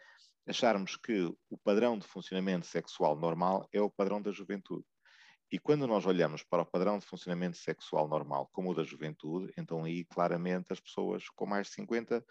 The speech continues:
ficam objetivamente prejudicadas, e porque já não têm esse padrão de funcionamento, desde logo porque, do ponto de vista físico,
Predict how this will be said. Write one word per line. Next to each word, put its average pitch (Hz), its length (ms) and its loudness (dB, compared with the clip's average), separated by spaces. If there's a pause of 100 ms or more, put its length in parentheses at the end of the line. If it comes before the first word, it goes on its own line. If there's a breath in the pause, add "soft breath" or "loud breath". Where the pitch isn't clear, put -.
(300 loud breath)
ficam 123 540 -4
objetivamente 120 680 -4 (160)
prejudicadas, 131 720 -2
e - 140 -8 (400)
porque - 560 -4
já 113 240 4
não 98 200 2
têm 87 280 4
esse 78 160 -4
padrão 78 260 0
de - 80 -16
funcionamento, 85 560 -6
desde 90 180 4
logo 90 320 6
porque, 85 460 -2 (1200)
do 101 100 -2
ponto 101 200 0
de - 100 -8
vista 98 200 0
físico, 85 540 -4